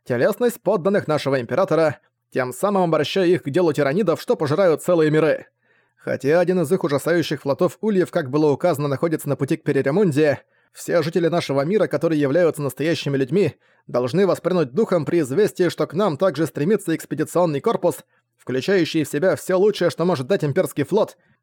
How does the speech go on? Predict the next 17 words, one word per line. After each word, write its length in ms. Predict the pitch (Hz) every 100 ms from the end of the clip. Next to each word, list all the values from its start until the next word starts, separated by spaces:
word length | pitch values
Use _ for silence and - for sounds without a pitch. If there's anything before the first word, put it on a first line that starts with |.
| -
и 80 |
отважных 560 | 120 127 135 190 147 160
воинов 340 | 147 190 165
имперской 420 | 147 139 170 - 131
гвардии, 440 | 135 202 139 170
которые 380 | 147 139 233 165
вместе 340 | 151 208 -
являются 460 | 156 143 190 - 135
более 240 | 160 160
чем 160 | 139 143
достаточной 520 | 135 160 139 - 127
силой, 300 | - 226 175
чтобы 280 | 135 139 123
полностью 520 | - 240 233 196 214
уничтожить 480 | 160 143 233 170 -
раковую 380 | 165 151 139 135
опухоль, 500 | 214 - 165 151